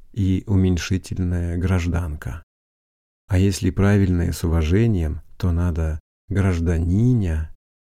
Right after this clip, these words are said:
или «гражданица». Верно, бес его возьми, чего ж смотрят писатели или кто там со словами орудовать обязан?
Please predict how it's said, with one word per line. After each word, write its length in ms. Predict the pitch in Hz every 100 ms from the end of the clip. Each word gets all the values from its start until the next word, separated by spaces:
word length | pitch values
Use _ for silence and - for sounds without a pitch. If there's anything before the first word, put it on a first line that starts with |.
| -
или 400 | 123 131 131 -
«гражданица». 1200 | 120 98 104 101 101 92 85 82 - - 57 - _ _ _ _ _ _ _ _ _
Верно, 640 | 92 98 156 170 185 175 -
бес 400 | 165 165 196 127
его 260 | - - -
возьми, 480 | 156 156 147 104 87
чего 300 | - 175 151
ж 100 | 104
смотрят 560 | - 165 175 120 120
писатели 540 | - 151 170 147 131 127
или 200 | 135 139
кто 280 | - 180 170
там 240 | 123 120
со 120 | 120
словами 460 | - 135 139 120 104
орудовать 500 | 123 131 98 95 -
обязан? 500 | 127 139 92 85